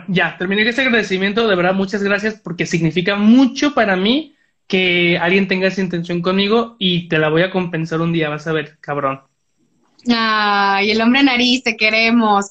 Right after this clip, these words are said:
Speaker 2: Oye, dice Shiroi, "Ya llegué por fin. No tuve luz en todo el día." Te entiendo, hermana, yo tampoco.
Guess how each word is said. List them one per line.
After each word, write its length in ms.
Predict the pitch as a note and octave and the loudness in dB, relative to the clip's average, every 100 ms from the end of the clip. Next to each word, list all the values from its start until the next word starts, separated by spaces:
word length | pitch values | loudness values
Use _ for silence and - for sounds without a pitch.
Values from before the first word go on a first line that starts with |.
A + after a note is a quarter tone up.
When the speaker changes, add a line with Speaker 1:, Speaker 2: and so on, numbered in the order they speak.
| - - - | -14 -20 -2
Speaker 2:
Oye, 400 | C4 C4+ C4 B3 | 0 2 2 0
dice 540 | A#3 C#4+ C#4+ D4+ C#4+ C#4+ | 2 2 2 -2 -2 0
Shiroi, 680 | - D4 B3+ C4+ D4 A#3+ - _ | 0 0 2 2 2 0 -6 _
"Ya 180 | A#3+ D4+ | -4 0
llegué 280 | D#4 E4 D#4+ | 2 0 0
por 260 | D#4+ D4+ | 0 0
fin. 360 | D4 C#4+ A#3+ A3 _ - | 0 -2 -2 -4 _ 0
No 180 | C#4+ D4+ | 0 2
tuve 240 | D#4+ D#4 | 2 4
luz 220 | D#4 D#4+ | 4 4
en 140 | F4 D4+ | 2 2
todo 200 | C#4+ C#4+ | 4 4
el 140 | C#4+ | 2
día." 380 | C4 A#3+ G3 - _ _ _ _ _ _ - | 2 0 -2 -6 _ _ _ _ _ _ -4
Te 120 | D4 | 2
entiendo, 420 | C#4+ D4+ D#4+ D#4+ | 2 2 2 2
hermana, 400 | D4 C#4 C#4 C4 | 4 2 2 0
yo 120 | C#4 C#4 | -2 -2
tampoco. 460 | E4+ E4+ F#4 E4+ | -4 0 -2 2